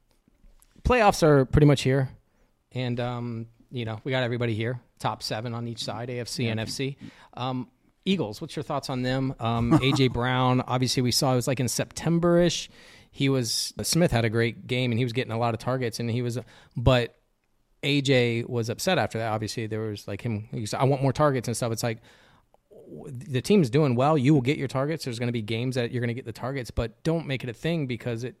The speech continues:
Speaker 1: it's just, you had one game where you didn't get a lot of targets. Devonta wasn't, and I always say Devonta 'cause of the way his name is, DeVonta Smith.
Speaker 2: Right.
Speaker 1: Is his, he was, he was doing well.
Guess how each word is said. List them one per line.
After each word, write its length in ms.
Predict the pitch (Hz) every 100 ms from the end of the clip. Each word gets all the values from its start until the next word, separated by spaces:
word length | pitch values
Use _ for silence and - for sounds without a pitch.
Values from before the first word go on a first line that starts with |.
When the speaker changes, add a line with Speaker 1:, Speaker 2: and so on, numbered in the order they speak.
| -
Speaker 1:
it's 160 | 143
just, 220 | 214 - 196
you 80 |
had 180 | 185 170
one 140 | 185 180
game 160 | 185
where 60 | 185
you 60 |
didn't 100 | 180 180
get 80 |
a 20 | 185
lot 120 | 180
of 40 |
targets. 380 | - 208 165 110
Devonta 400 | 135 147 151 143
wasn't, 420 | 127 127 131 110 - _
and 80 | 127
I 60 | 170
always 160 | 151
say 100 | -
Devonta 440 | 107 98 95 - 98
'cause 140 | 127
of 80 | 98
the 80 | 98
way 100 | 98
his 100 | 92
name 160 | 110 104
is, 120 | 110
DeVonta 440 | 104 101 98 -
Smith. 260 | - - - _ -
Speaker 2:
Right. 340 | 117 95 98 - -
Speaker 1:
Is 320 | 156 120 113 - _ _ -
his, 520 | 107 147 151 123 - - -
he 220 | 110 196
was, 180 | 160 123
he 100 | -
was 80 | 151
doing 220 | 143 127
well. 320 | 113 107 117